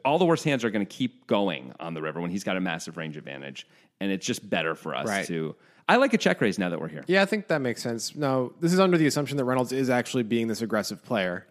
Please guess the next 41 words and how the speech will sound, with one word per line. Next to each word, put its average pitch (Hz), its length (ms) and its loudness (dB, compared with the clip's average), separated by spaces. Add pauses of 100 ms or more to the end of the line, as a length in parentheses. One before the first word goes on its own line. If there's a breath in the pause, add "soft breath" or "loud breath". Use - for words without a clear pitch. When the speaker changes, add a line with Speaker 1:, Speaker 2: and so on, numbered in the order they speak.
Speaker 1:
Right. 80 260 0
Speaker 2:
We 147 80 4
don't 127 160 4
know 113 100 2
for 107 160 -4
sure. 113 200 -2
We're, 104 80 0 (100)
we 107 80 -4
didn't 104 100 -4
watch 95 160 -6
the 98 60 -10
whole 92 100 -6
final 90 220 -8
table 92 260 -8
or 85 140 -8
anything. 90 320 -12 (100)
Speaker 1:
Correct. - 420 -4
Speaker 2:
Um, 98 400 0 (120)
but 156 160 4
if 185 160 4
he 185 120 6
is, 131 280 6
like, 127 160 0
he 151 80 2
could 180 120 4
have 165 140 6
hands 135 220 2
like 123 180 2
deuces, 127 320 2
threes, 127 260 0
fours 123 480 0
also 107 440 -2
that 107 200 -2
would 110 140 -2
be 107 100 -2
great 117 260 0
to 123 60 -2
just 107 220 -2
get 117 140 -2
rid 98 160 2
of, 87 200 -4